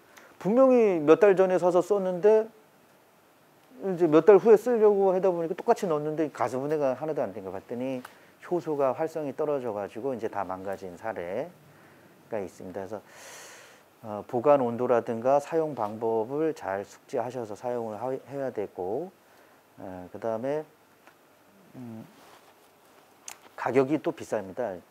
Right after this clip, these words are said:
그래서 망가지면 대표님들이 또 싫어하시니까, 네, 잘 이제 쓰셔야 됩니다.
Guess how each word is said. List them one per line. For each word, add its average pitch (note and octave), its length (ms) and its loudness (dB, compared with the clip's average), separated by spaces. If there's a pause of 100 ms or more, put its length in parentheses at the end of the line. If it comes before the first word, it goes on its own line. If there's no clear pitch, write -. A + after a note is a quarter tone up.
(120)
그래서 A2+ 220 -12
망가지면 G#2+ 500 -4
대표님들이 A2 680 -10
또 A2 80 -10
싫어하시니까, G#2 1200 -8 (640)
네, F#2 120 -18
잘 G2 460 -10
이제 E2 140 -18
쓰셔야 - 320 -18
됩니다. - 220 -20